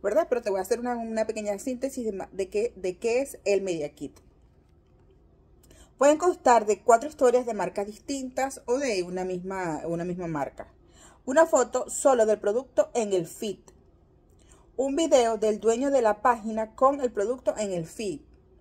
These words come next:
Un reel con cuatro historias del producto más un TikTok. Un video, la, la, el dueño de la página con el producto en TikTok.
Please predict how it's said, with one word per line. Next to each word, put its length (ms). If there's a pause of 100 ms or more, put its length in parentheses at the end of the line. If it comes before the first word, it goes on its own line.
(1120)
Un 240
reel 400
con 240
cuatro 440
historias 600
del 140
producto 640
más 420
un 160
TikTok. 560 (1700)
Un 160
video, 520 (120)
la, 400
la, 180
el 300
dueño 280
de 100
la 120
página 500
con 280
el 100
producto 480
en 180
TikTok. 380